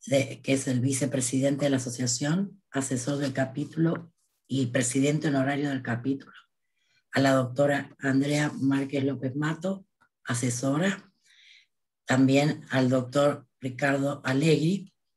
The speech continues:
al doctor Gustavo Tafet y al doctor Javier Marenco, asesor en el área computacional. También agradecemos la presencia del doctor Pablo Gabay y la doctora Mónica Fernández Bruno,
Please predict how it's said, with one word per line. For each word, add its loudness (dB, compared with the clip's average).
al 2
doctor 0
Gustavo -4
Tafet -2
y 0
al 4
doctor 0
Javier -2
Marenco, 0
asesor -4
en -2
el 0
área -2
computacional. -4
También 4
agradecemos 2
la 0
presencia -4
del 0
doctor -4
Pablo -2
Gabay 0
y -12
la -4
doctora -4
Mónica -2
Fernández -2
Bruno, -2